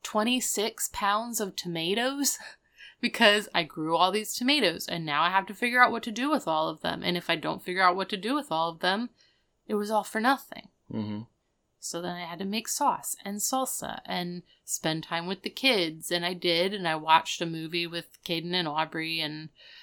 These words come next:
Speaker 1: I watched Honor Society on Paramount Plus with Gaten Matarazzo, and it was a cute, like, little teen movie. But otherwise, I've watched through episode four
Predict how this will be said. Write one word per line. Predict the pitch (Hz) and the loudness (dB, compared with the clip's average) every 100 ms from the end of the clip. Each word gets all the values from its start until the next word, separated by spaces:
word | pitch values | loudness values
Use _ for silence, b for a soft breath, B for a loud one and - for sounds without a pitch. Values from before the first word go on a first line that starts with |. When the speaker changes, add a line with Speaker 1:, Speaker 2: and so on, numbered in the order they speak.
| B - | B -6
Speaker 1:
I | |
watched | 175 165 160 - - - - - | -2 4 4 4 -2 -6 -6 0
Honor | 170 165 175 | 2 2 -2
Society | 170 180 - 170 165 170 170 170 | -2 -2 4 6 6 4 0 0
on | 185 170 160 165 | 0 -2 -2 -4
Paramount | 170 165 160 156 - | -2 -2 -2 -4 -2
Plus | 277 302 302 - | 4 4 2 -6
with | 196 185 180 185 - - - | -4 -4 -2 -4 -8 -12 -2
Gaten | 170 - | -2 0
Matarazzo, | 170 160 160 170 190 190 208 214 | -2 0 4 6 6 6 -2 0
and | 247 | 0
it | 285 | 0
was | 311 285 | 0 0
a | 294 | -2
cute, | - 208 190 190 _ _ - | 0 2 2 0 _ _ -2
like, | 175 - - | -2 -2 -4
little | 175 175 175 170 - _ _ _ _ | -2 -2 -2 -6 -14 _ _ _ _
teen | - 175 165 | -10 -8 -6
movie. | 160 156 151 165 180 _ _ _ _ _ _ _ - | -6 -8 -6 -6 -6 _ _ _ _ _ _ _ -8
But | 220 | -2
otherwise, | 226 247 202 175 185 196 - | 0 2 2 4 2 -2 -2
I've | 180 175 | -2 -2
watched | 185 190 - - - | -2 -2 -2 -6 -12
through | 196 190 202 _ _ _ _ _ _ | -12 -12 -14 _ _ _ _ _ _
episode | - 180 208 - 254 | -6 -4 -4 -4 -4
four | - - - 185 170 156 180 | -6 -8 0 0 2 0 -2